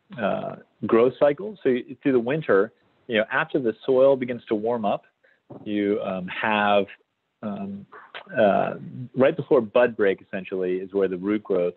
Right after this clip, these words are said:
is at its, uh, peak. And then the bud breaks, and then that's where actually leaf growth starts to, uh, you know, starts to peak, and then the woody stem growth is occurring as well. So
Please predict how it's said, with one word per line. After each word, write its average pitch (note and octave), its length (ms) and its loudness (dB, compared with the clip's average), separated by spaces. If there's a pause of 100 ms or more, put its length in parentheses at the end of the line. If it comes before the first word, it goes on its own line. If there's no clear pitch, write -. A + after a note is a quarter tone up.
(420)
is F#2+ 260 0
at F#2+ 160 0
its, F2 180 -6
uh, - 200 -12
peak. - 360 0 (260)
And A2 80 2
then A2 120 2
the G#2 60 -4
bud G#2+ 240 2
breaks, G2 380 2 (280)
and G#2+ 120 -6
then G#2 120 0
that's A2 240 0
where G#2 120 6
actually G2 300 2
leaf B2+ 260 2
growth B2 360 4
starts A2+ 360 2
to, A2+ 200 4
uh, A2 300 -2
you A2+ 140 -14
know, G2 160 -8 (120)
starts A2+ 280 2
to G#2+ 160 4 (140)
peak, A2 220 4
and G2 100 0
then F#2+ 180 0 (280)
the A2 80 4
woody G#2+ 340 4
stem G#2+ 260 0
growth F#2+ 320 4
is F2+ 120 0
occurring F2 400 0
as D#2+ 120 -12
well. F2+ 320 4
So A2 120 2